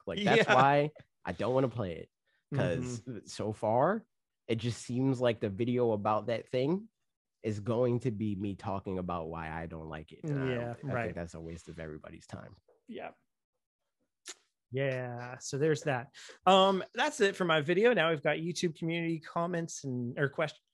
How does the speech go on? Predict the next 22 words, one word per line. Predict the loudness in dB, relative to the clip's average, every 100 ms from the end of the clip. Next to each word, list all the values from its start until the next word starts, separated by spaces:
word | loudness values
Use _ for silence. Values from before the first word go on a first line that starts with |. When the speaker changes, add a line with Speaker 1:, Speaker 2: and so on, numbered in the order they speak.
| _
Speaker 2:
we | 4
got | 4 4
Q | 2 2
and | 0
A, | -2
you | -2
know, | -2 -2
and | -2
then | 0
here | -2
we | -2
go. | -6 -8 -18 -20 -20 -4
Speaker 1:
Yeah. | 0
Speaker 2:
Um, | 0
first | 2 2 4
one, | 2 0 -2
ironically, | -4 -4 -4 -2 -2 -2 _
from | _ -6
YouTube | -4 -6
community, | -6 -4 -2 -4 -6 _ _ -4
thoughts | 2 2 2
on | 0 0 -2